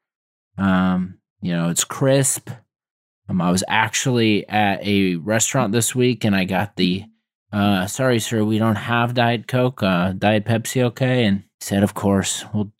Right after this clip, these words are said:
do the, do the Diet Pepsi thing." But Diet Pepsi doesn't s-, unofficially sponsor this podcast, so I don't even know why I'm giving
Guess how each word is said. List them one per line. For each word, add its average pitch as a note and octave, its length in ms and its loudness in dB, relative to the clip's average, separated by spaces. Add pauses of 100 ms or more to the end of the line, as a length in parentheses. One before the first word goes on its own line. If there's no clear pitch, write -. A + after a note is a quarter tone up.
(140)
do G#2+ 100 0
the, G2+ 160 2
do G2 240 2
the F#2+ 80 -2
Diet F#2+ 300 0
Pepsi F#2+ 360 -2
thing." F#2+ 320 2 (640)
But G#2+ 160 -8
Diet B2+ 300 2
Pepsi A#2 360 0
doesn't G#2 260 2
s-, - 100 -2 (340)
unofficially G#2+ 640 0
sponsor F#2+ 440 0
this D#2+ 140 -2
podcast, E2+ 600 -2
so G#2+ 120 -4
I A2 60 2
don't A2+ 140 2
even G2+ 180 0
know G2+ 140 2
why G2+ 180 0
I'm F#2+ 120 -4
giving F#2 360 -6